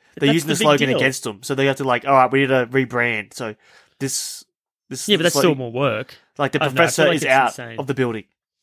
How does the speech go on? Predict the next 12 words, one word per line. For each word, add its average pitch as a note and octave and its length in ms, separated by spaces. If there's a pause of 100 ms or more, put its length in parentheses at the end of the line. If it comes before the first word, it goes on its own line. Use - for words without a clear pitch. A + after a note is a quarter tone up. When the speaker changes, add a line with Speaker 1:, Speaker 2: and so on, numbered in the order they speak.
(680)
Speaker 1:
Like, E3 120
he F3+ 40
should A#3 160
have G#3 60
been G#3 180
like, E3+ 280 (300)
Speaker 2:
<sighs> - 280
Speaker 1:
"Mm, B2 480 (220)
yummy A#2 340
in C#3+ 60
my D3 120
tummy," G2 380